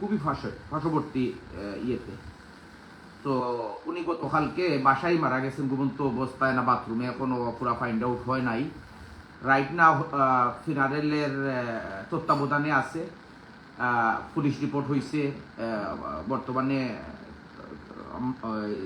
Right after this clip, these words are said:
ইয়ে, হেলথ ডিপার্টমেন্টের অধীনেই আছে। তো আমরা অ্যানাউন্স করার পরে এখন পর্যন্ত উনার কোনো কিছু ফাইন্ড আউট করতে পারি নাই যে উনার বাড়ি কোথায়। আহ, আমরা পরস্পর শুনছি উনার বাড়ি বগুড়াতে,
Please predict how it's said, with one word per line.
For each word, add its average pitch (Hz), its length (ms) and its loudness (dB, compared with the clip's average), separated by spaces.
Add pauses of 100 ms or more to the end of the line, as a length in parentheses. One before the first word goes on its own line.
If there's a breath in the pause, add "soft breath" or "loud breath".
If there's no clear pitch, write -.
(160)
ইয়ে, 117 320 -2
হেলথ 170 220 2
ডিপার্টমেন্টের 151 480 2
অধীনেই 123 340 0
আছে। - 260 -12 (1500)
তো - 60 -12 (120)
আমরা 165 500 2
অ্যানাউন্স 165 400 -4
করার 165 300 6
পরে 147 180 2
এখন 156 260 -2
পর্যন্ত 135 580 0 (460)
উনার 135 320 4 (180)
কোনো 165 140 0
কিছু 156 280 -2
ফাইন্ড 120 220 0
আউট 123 160 -2
করতে 120 220 -6
পারি 113 220 -2
নাই 113 300 -2 (180)
যে 110 140 -2
উনার 113 220 -2
বাড়ি 110 320 0
কোথায়। 131 340 0
আহ, 113 500 -8 (100)
আমরা 139 420 4 (380)
পরস্পর 190 400 4
শুনছি 170 320 0
উনার 160 180 2
বাড়ি 139 180 2
বগুড়াতে, 139 580 4